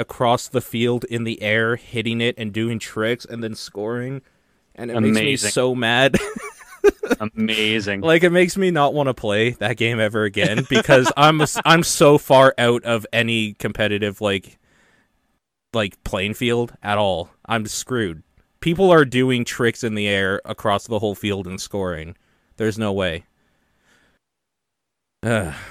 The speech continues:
Speaker 1: Whatever. Anyways, um, so Tumblestone, I gotta look into that. That sounds interesting. That sounds fun.
Speaker 2: Yeah. I don't know when that's coming out, but it was really good.
Speaker 1: Cool.
Speaker 2: Uh,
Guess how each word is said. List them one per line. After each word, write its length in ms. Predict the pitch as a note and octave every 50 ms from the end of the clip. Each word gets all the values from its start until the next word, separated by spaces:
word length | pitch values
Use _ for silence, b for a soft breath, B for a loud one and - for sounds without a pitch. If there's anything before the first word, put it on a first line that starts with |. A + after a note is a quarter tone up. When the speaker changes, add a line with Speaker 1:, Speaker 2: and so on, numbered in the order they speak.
| B B B B B B B B B B B B B _ _ _ -
Speaker 1:
Whatever. 400 | - D#2+ C#2+ D2 - - - - - _ B B B B B B B
Anyways, 640 | - - F#3 A3+ A#3+ G#3 E3+ A#2+ F#2+ F2+ - - - - _
um, 580 | - C#3+ C#3 C#3 C#3 C3+ B2+ B2 A#2 A2 G2 G2 b b b b _ _ _ _ _ _ _ _ _ - - _ -
so 260 | - D3 C#3 C3+ C3+
Tumblestone, 560 | - - C#3 C#3 C#3 C3 - - A#2+ A2 G#2
I 100 | G#2 A2+
gotta 180 | B2+ C#3 C#3 B2
look 260 | G#2+ G#2 G2+ - -
into 220 | F#2 F#2 F2+ E2
that. 260 | D#2+ D#2+ D#2+ D#2+ - - _ _ _ -
That 320 | - - G#2+ G2+ G2 -
sounds 240 | - G2 F2+ F2 F2+
interesting. 580 | F2+ E2+ - - F2 D#2+ - F2 E2+ E2 F2+ - _ _ -
That 100 | G#2+ -
sounds 200 | - D#3+ A2+ -
fun. 220 | - G#2 F#2+ F2+
Speaker 2:
Yeah. 40 | - - _ _ _ _ _ _ _ _ _ _
I 80 | B2+ B2
don't 100 | B2 B2+
know 180 | B2+ B2 B2
when 120 | A#2 A#2 A2+
that's 160 | A2 G#2+ G#2
coming 300 | - - A#2 G#2+ G#2 G#2
out, 320 | G#2+ G#2+ G#2 G2+ G2 F#2+ -
but 320 | - G2+ G2 F#2+ F#2+ F#2+ - _ _ _ -
it 100 | G#2 G#2
was 140 | G#2 G2+
really 180 | G#2+ G#2+ G#2 G#2
good. 240 | G2 G#2 G2 F#2+ - _ _ _ _ _ _ _ _ _ _ _ _ _ _ _ _ _ _ _ _ _
Speaker 1:
Cool. 220 | - D3+ D3 A2+ - _
Speaker 2:
Uh, 300 | A2+ A2 A2 A2+ A2+ A#2